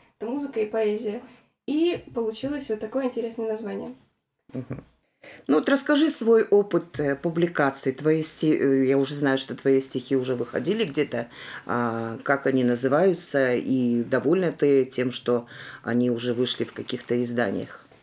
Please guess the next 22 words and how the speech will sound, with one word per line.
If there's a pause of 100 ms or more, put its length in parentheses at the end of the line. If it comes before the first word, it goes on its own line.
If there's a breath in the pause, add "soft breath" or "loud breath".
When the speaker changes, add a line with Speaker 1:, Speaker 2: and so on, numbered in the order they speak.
(1080)
Speaker 1:
А,
имеется
в
виду
только
печатные
издания,
да?
Speaker 2:
Да,
да,
да. (240)
Speaker 1:
<laughs>
Ну
ладно. (1500 loud breath)
А, (100)
первое
мое
печатное
издание —
это
"Владивостокский
журнал",